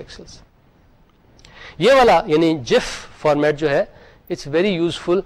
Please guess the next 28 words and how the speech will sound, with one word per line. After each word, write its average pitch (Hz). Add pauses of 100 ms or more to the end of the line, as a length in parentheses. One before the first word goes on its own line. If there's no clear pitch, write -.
(220)
when 147
you 156
are 156
trying 147
to 151 (160)
save 147 (960)
drawings، 143 (360)
یعنی 131
کیٹ 139
ڈرائنگز 135 (220)
ہو 123
گئیں 143 (240)
یا 185
کوئی 233
بھی 214 (520)
ایسا 143
امیج 160 (220)
جس 156
میں 190
ریگولر 170
شیپس -
ہوں، 117 (220)
جس 139
میں 180 (1200)
اسکوئرز 139
ہوں، 131 (580)
ریکٹینگلز 131
ہوں، 127